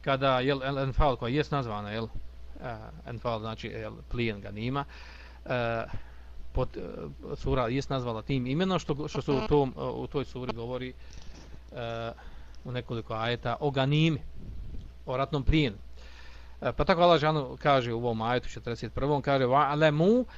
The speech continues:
annama ghanimtum min shay'in fa inna lillahi khumsahu wa lirrasuli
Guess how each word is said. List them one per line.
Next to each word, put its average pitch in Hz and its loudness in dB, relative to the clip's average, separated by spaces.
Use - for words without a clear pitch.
annama 151 6
ghanimtum 170 4
min 147 0
shay'in 170 4
fa 147 6
inna 170 8
lillahi 147 8
khumsahu 156 2
wa 139 4
lirrasuli 156 2